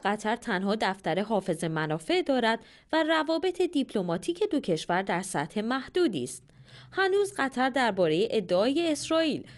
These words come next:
مبنی بر اخراج رئیس دفتر سیاسی حماس نظری نداده است. در پی توافقی که در ماه نوامبر دو هزار و چهارده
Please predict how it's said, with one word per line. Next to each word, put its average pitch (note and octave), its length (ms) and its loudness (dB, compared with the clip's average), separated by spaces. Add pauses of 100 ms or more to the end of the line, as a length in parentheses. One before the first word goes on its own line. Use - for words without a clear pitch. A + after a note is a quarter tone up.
(140)
مبنی C4 400 0
بر F#4+ 200 0
اخراج C#4+ 420 0
رئیس A3 380 0
دفتر A3 540 0
سیاسی G#3+ 520 -2
حماس E3 560 -2
نظری C#4+ 360 2 (120)
نداده A#3 480 0
است. B2 380 -8 (560)
در F4+ 160 4
پی F4 280 2
توافقی A#3 600 0
که C#4 140 0
در A3+ 160 2
ماه F#3 340 -2
نوامبر G3+ 600 0
دو D#4 120 2
هزار A#3+ 320 2
و B3+ 60 2
چهارده A#3 680 0